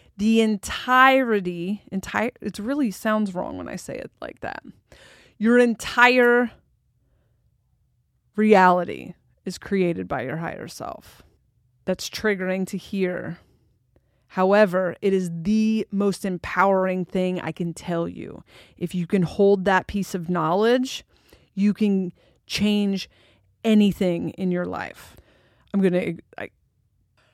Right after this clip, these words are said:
um, you don't always get to decide how it's changed, but you can change it. So, reality doesn't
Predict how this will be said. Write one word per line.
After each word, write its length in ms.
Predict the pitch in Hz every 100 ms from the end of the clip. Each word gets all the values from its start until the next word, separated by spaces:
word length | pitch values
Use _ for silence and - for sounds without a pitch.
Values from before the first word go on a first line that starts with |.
| _ _ -
um, 540 | 202 196 185 - - -
you 120 | 214
don't 180 | 226 202
always 220 | 196 190
get 120 | 208
to 100 | 196
decide 340 | 180 170 185 170
how 540 | - 196 170 156 214 - _ _
it's 220 | 190 170 -
changed, 480 | 180 - - -
but 180 | - 165
you 60 | 180
can 180 | 185 175
change 400 | - 185 185 -
it. 180 | - - _ _ _ _ _ _ _ _ _ _
So, 400 | - 190 196 -
reality 600 | 202 208 196 196 190 190
doesn't 520 | 190 185 175 175 -